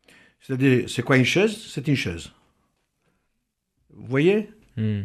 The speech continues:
Speaker 1: Les, la, la pensée circulaire, euh, perverse. C'est
Speaker 2: Hmm.
Speaker 1: pervers.
Speaker 2: Hmm.
Speaker 1: D'accord ?
Speaker 2: Oui.
Speaker 1: C'est quoi une table ? C'est une table.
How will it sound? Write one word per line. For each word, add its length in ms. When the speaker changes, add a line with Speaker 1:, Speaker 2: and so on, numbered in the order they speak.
Speaker 1:
Les, 500
la, 340
la 140
pensée 360
circulaire, 720
euh, 200
perverse. 600
C'est 160
Speaker 2:
Hmm. 40
Speaker 1:
pervers. 540
Speaker 2:
Hmm. 220
Speaker 1:
D'accord ? 380
Speaker 2:
Oui. 100
Speaker 1:
C'est 120
quoi 140
une 120
table ? 240
C'est 220
une 100
table. 360